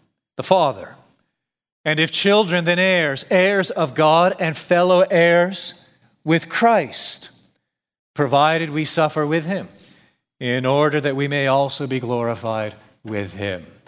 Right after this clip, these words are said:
It is a precious doctrine. It is a fundamental doctrine. One God who exists eternally in three persons, Father, Son, and Spirit.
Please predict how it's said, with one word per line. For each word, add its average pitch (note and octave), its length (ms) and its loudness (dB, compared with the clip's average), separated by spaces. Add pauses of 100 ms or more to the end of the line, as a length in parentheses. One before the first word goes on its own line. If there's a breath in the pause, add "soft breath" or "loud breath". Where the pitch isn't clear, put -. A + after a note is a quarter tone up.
(420 loud breath)
It A#2 180 -4
is A2+ 100 -6
a A#2+ 80 -4
precious C#3+ 580 -6
doctrine. B2 840 -4
It B2+ 180 -4
is A#2+ 140 -6
a A2+ 80 -6
fundamental C#3+ 840 -6 (140)
doctrine. A2+ 560 -4 (600 soft breath)
One C#3 360 -2
God D3 420 2
who C3+ 120 -6
exists B2+ 560 -4
eternally C3 720 -4
in A2 80 -10
three D#3 260 -4
persons, C3+ 560 -6
Father, D#3 480 -2
Son, D#3 340 -6
and C3 120 -10
Spirit. B2 420 -6